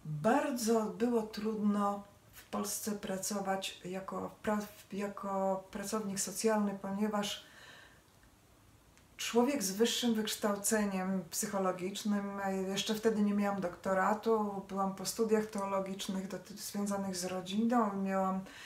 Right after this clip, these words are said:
e, jakąś część psychologii, e, zaliczonych na poziomie magisterskim. I, e, chciałam ludziom pomóc. Ch-, moim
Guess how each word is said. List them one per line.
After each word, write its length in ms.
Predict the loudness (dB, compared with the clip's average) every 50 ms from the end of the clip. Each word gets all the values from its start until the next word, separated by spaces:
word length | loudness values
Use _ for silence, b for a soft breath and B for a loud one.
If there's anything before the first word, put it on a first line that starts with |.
| B B B B B B
e, 40 | -4
jakąś 560 | -2 -2 0 0 -2 -2 -2 -2 -2 -2 -2
część 640 | 0 2 4 6 6 4 4 2 0 -2 -4 -6 -4 -4 -6 -6 -8 -14 -10 -4
psychologii, 960 | -2 -2 -2 -2 -2 0 2 4 4 4 4 2 2 2 2 2 2 0 -2 -4
e, 140 | -4 -2
zaliczonych 800 | 0 2 2 2 2 0 0 0 2 4 4 4 4 4 2 0
na 100 | -2 -4
poziomie 420 | -2 -2 -2 -2 -2 -2 0 0 0
magisterskim. 920 | -2 -2 -4 -4 -4 -4 -2 0 0 0 0 -2 -4 -2 -2 -2 -2 -2 -4 B B B B B B B B B B B B -20 -20 -20 -20 -20 -20 -12 -2
I, 320 | 2 2 2 2 2 -2 -4
e, 200 | -2 -2 -2 -2 -4 -6 -10
chciałam 720 | -16 -12 -6 -2 2 2 4 6 6 6 6 6 4 2 -2 -8 -10 -6
ludziom 640 | -4 0 0 0 2 2 2 2 4 4 2 2
pomóc. 500 | 4 4 4 6 6 6 4 2 2 0
Ch-, 340 | -4 -6 -10 -12 -12 -8 -4
moim 720 | -2 0 0 2 4 4 4 4 2 2 2 2 0 -2